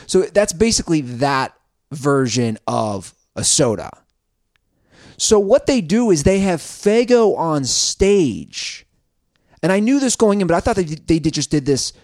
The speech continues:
at one portion of the show. But no, the entire show,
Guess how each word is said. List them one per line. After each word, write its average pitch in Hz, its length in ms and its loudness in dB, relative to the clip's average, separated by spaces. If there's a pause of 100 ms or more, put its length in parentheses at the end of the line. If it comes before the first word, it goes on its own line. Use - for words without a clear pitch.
(420)
at 131 120 -6
one 160 220 2
portion 156 380 2
of 127 100 0
the 120 80 -2
show. 165 340 2
But 110 140 -6
no, 160 220 -2
the 185 180 -2
entire 262 720 -2
show, 226 580 0